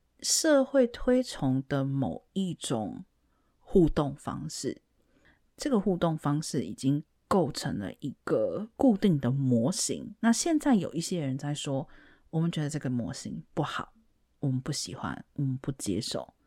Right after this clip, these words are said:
那一定会有人在此时此刻觉得非常挫折。“那为什么过去我，我，我活到这么大，我都活了几十岁了，以前不都很 OK 吗？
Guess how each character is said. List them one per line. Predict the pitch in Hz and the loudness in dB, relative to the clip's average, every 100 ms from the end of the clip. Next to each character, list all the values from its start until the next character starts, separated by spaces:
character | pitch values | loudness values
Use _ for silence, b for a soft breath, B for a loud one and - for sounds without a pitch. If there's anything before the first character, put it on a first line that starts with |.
| b b b _ | b b b _
那 | 262 220 B B - | 6 6 B B 0
一 | 208 | 0
定 | - 330 | 2 2
会 | 294 311 | 4 6
有 | 175 120 | 6 4
人 | 110 85 - | 0 0 -2
在 | 190 180 | -2 -2
此 | - - - | -2 -2 -2
时 | 127 | -4
此 | 131 - | -4 -4
刻 | 160 | -4
觉 | 147 143 | -2 -2
得 | 143 | -2
非 | - | 0
常 | 156 127 | 0 -2
挫 | - 165 - | -2 -2 -2
折。 | - - - b b b b | -6 -10 -12 b b b b
“那 | 392 | -4
为 | 403 | -2
什 | 392 277 | 4 6
么 | 240 | 6
过 | - 294 | 4 0
去 | - 285 | 2 2
我， | 202 185 - | 2 0 0
我， | 220 226 | 0 2
我 | |
活 | 220 247 | 2 2
到 | 269 311 | 2 0
这 | 311 | 2
么 | 302 | 2
大， | 254 294 269 | 4 4 4
我 | 226 | 4
都 | 214 294 | 2 2
活 | 262 240 | 6 6
了 | |
几 | 254 - | 6 -2
十 | 202 208 | -6 -6
岁 | 226 320 285 | -2 4 4
了， | 226 | 4
以 | - | 2
前 | 208 269 | 0 2
不 | 262 330 | 2 2
都 | 339 349 | 4 4
很 | 269 | 6
OK | 277 285 - 311 | 6 6 6 8
吗？ | 311 302 | 10 8